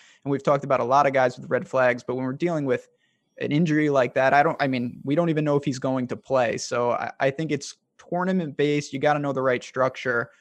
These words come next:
Clearly volatile. The range of outcomes with him, I think, is bigger than anyone in this range, maybe anyone in the tournament, to be honest.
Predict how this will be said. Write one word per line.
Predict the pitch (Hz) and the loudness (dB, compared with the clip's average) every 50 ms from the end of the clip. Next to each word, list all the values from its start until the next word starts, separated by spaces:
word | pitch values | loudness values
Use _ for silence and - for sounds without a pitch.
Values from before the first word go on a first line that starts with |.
| _ _ _ | _ _ _
Clearly | - - 196 220 214 190 165 147 | 2 4 6 6 6 6 4 4
volatile. | - 127 139 165 160 135 - - 131 127 123 127 | 4 4 4 6 4 4 4 4 4 4 4 2
The | 123 | 2
range | 139 151 156 147 | 0 -2 -2 -2
of | 143 | 2
outcomes | 147 135 127 123 - 147 135 135 131 - - _ _ | 2 2 2 2 0 -4 -4 -4 -6 -10 -16 _ _
with | - 139 127 120 - | -6 -4 -4 -4 -4
him, | 147 151 165 | -4 -2 0
I | 151 135 | 0 -2
think, | - 143 131 131 | -2 -2 -4 -4
is | 131 123 | -6 -6
bigger | - 135 135 131 135 | -2 -2 -2 0 0
than | 123 127 123 123 | -2 -2 -4 -4
anyone | - 139 143 139 139 139 135 131 135 131 131 127 123 123 120 - _ _ - | -4 -6 -6 -6 -4 -4 -4 -2 -2 -2 -2 -2 -4 -6 -8 -12 _ _ -6
in | 151 151 | -4 -2
this | 160 151 - | -2 -2 -2
range, | 143 147 165 160 | -4 -4 -4 -4
maybe | 147 170 220 247 220 | -2 -2 -2 -2 -2
anyone | 196 202 202 190 180 175 | -2 -2 0 0 0 0
in | 156 | 0
the | 135 120 | -2 -4
tournament, | - - 131 135 123 117 107 101 - | -6 -6 -8 -6 -6 -6 -8 -10 -12
to | - | -10
be | - 64 62 | -8 -6 -6
honest. | 62 58 - - - - - - - | -6 -6 -8 -10 -14 -14 -14 -16 -18